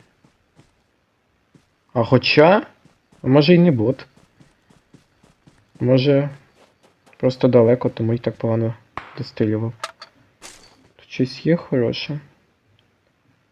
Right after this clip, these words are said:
До чого покращення?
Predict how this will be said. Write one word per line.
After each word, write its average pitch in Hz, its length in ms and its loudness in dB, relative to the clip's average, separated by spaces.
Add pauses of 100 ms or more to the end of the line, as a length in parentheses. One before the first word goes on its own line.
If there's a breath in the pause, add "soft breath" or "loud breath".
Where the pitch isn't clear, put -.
(1120)
До 123 220 -4
чого 135 220 -2
покращення? 135 800 -4